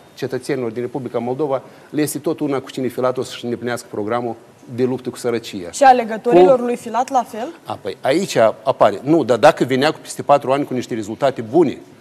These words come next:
Speaker 1: când cetățenii au salarii, pensii, când este gaz în sate și cu tot,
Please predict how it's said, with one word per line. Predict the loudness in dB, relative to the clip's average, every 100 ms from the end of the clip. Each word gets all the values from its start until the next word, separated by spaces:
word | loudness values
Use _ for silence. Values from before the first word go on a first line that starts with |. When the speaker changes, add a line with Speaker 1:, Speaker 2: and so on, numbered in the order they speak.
| -20 _
Speaker 1:
când | -6
cetățenii | -4 -6 -2 -2 0
au | -2
salarii, | -2 0 2 0 -2
pensii, | -2 -2 -6
când | -10 -8
este | -8 -10
gaz | -2 0 0 -4
în | -10
sate | -6 -6 -6
și | -14
cu | -10
tot, | -10